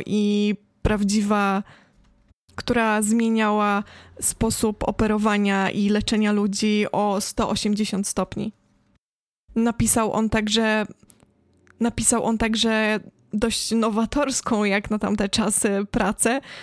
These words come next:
e, co z perspektywy współczesnej brzmi dosyć przerażająco i śmiesznie, e, jednocześnie, ponieważ praca ta nazywa się Higiena Polska,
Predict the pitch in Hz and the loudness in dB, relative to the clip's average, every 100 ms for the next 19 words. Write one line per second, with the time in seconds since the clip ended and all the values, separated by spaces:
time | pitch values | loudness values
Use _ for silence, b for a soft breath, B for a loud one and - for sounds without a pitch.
0 | B - 214 208 - 208 214 - 220 208 | B -6 -4 -2 0 0 0 0 -2 -2
1 | 220 - 226 214 208 - 226 214 226 233 | -4 -2 -2 -2 -2 -2 -4 0 0 2
2 | 214 202 214 220 220 214 208 196 208 - | 0 0 0 0 2 2 0 0 -2 -2
3 | 208 - _ _ _ - 233 220 226 220 | -4 -6 _ _ _ -2 0 2 2 2
4 | 247 - 208 196 208 - 247 226 - 190 | 0 0 -2 0 -2 0 0 0 -2 -2
5 | 190 196 208 B B B B - 202 208 | -2 -2 -6 B B B B -2 0 0
6 | 226 220 208 196 - 233 - 214 214 214 | 2 0 0 -4 -2 -2 0 -2 0 0
7 | - - 208 220 214 208 214 214 202 - | 0 -2 0 0 0 0 0 0 0 -2
8 | 208 196 196 - 208 208 208 208 202 - | -2 -2 -4 -4 -2 0 0 0 -2 -2
9 | - 247 | -2 -4